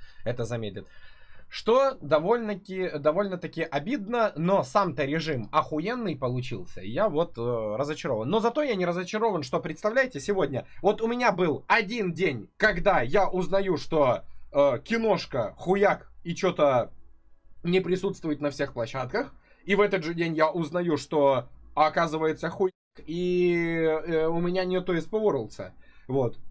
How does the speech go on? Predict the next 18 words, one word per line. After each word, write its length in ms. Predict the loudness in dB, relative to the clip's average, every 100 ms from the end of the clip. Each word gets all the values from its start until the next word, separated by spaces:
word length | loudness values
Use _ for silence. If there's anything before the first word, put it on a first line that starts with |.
| 0
А 260 | 4 4 2
сегодняшний 640 | -2 0 0 2 0 0
день, 320 | 0 0 -2 -4
когда 260 | -2 0
я 160 | 2 2
узнаю, 560 | 2 -2 -2 0 0 -2
у 80 |
меня, 180 | 0 4
во-первых, 380 | 4 2 0 -2
что 160 | -4 -4
не 140 | 0
болит 320 | 0 0 -4
яйцо 340 | -4 -4 -4 -6
сегодня, 400 | -4 -2 -2 -4
это 240 | -2 -2
уже, 260 | 0 -2 -4
да, 160 | -4
бонус. 360 | -4 -4 -6